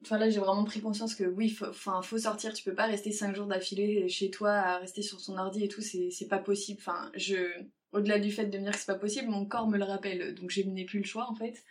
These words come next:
Et, et là, par exemple, enfin, il y a eu plein de soirs où, bah, les, les, c'est, en fin de semaine, là, où je ne pouvais pas aller dehors parce qu'il faisait nuit, mais c'est hyper frustrant. Et du coup, j'ai, je me suis dit, ouais, du coup, faudrait,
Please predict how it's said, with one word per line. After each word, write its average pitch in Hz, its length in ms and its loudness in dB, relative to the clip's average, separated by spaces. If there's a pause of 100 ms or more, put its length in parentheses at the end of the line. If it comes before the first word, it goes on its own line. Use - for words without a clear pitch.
(580)
Et, 196 300 4 (640)
et 202 180 8
là, 220 160 6
par 202 180 4
exemple, 202 320 -2
enfin, 196 240 -2
il 180 60 -2
y - 20 0
a 175 40 -2
eu 180 60 -6
plein 220 160 2
de 220 80 8
soirs 254 220 0
où, 180 200 -2
bah, 190 120 2
les, 180 220 -2 (160)
les, 202 260 -4
c'est, 190 300 -8
en 185 120 -8
fin 214 140 -4
de 220 60 -2
semaine, 240 320 -2
là, - 120 -4 (100)
où 202 80 -2
je 202 120 0
ne 202 100 -2
pouvais 240 360 -6
pas 247 80 2
aller 247 140 0
dehors 269 140 4
parce - 140 -6
qu'il 208 160 0
faisait 208 140 4
nuit, 269 140 0
mais 196 80 -2
c'est - 220 -6
hyper 226 280 -2
frustrant. - 360 -8
Et 190 160 -4
du 170 140 -12
coup, 247 180 -14
j'ai, 190 340 2
je 185 120 -6
me 180 40 -12
suis 202 160 -8
dit, 214 160 -4
ouais, 190 160 -4
du - 140 -14
coup, - 100 -20
faudrait, - 280 -12